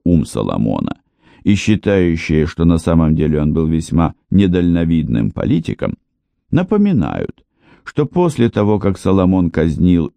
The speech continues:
Иоава, бывшего самым опытным и прославленным еврейским полководцем, а также сменил верхушку армии,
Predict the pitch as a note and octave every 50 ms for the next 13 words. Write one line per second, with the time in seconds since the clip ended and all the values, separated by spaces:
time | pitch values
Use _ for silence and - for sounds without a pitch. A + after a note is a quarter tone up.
0 | _ - E2 D#2+ D2 D2 C#2 C2+ C2+ C#2 C#2+ D2 D2+ F#2+ A2 C3 C3 _ _ _
1 | _ _ _ _ _ - - F#2 A2+ A2 F#2+ - - G2+ G2+ F#2+ F#2 - G2 G2
2 | G2 G2+ G2 F#2 - - F#2+ F#2+ E2+ - F#2+ F#2 F2 - - F#2 F#2 F2+ - -
3 | E2+ E2 - - E2 E2 D#2+ - C#2 D2+ D2+ D2 D2+ D#2 E2+ F#2 G2+ G2+ G#2 G2+
4 | F2+ G#2 G2 G#2 G2+ G#2 G2+ - - G2+ G2 F#2+ - G2+ G#2+ - - G2 G2 F#2+
5 | F2 - _ - - - - _ _ _ _ _ _ _ _ _ - D3 D3+ -
6 | F3 D#3+ D#3 C3 C3 C#3+ B2 - B2 B2 B2 B2+ C3+ C3+ B2 G2 F2+ G#2 F#2 F#2
7 | - - G2+ G2 F2 - - - - - - _ - C#2+ D2 C#2+ - - E2+ G2
8 | A2 B2 C#3+ D3